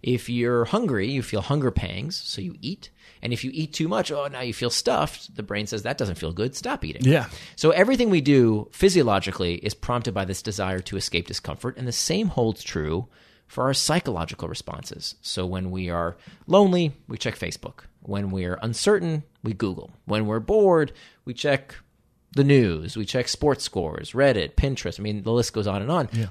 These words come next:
Speaker 1: Lots of things can relieve these uncomfortable psychological states. So what that means is, if you find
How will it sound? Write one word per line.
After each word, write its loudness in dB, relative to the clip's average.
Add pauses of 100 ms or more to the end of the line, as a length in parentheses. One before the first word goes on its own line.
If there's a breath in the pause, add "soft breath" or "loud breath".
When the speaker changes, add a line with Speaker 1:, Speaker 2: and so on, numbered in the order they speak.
Speaker 1:
Lots 4
of -2
things -2
can -4
relieve -2
these -6
uncomfortable -8
psychological -8
states. -2
So 6 (520 loud breath)
what 6
that 4
means 2
is, -10 (840)
if 0
you 2
find 0